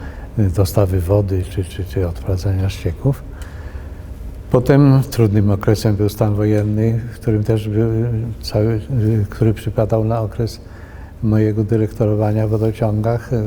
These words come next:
no, były duże wtedy napięcia.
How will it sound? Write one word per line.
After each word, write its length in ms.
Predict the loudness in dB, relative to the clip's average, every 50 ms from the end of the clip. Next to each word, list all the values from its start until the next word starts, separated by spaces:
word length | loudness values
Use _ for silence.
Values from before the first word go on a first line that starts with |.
| -2 -2 -2 -2 -2
no, 140 | -2 0
były 200 | 2 4 4 4
duże 340 | 4 4 2 2 4 2 0 0 -4 -10 -16 -16 -16 -18
wtedy 500 | -8 -4 -2 -2 -2 0 0 0 -2 -2 -6 -8 -6 -2
napięcia. 680 | 0 0 0 0 0 0 0 0 -2 -4 -6 -8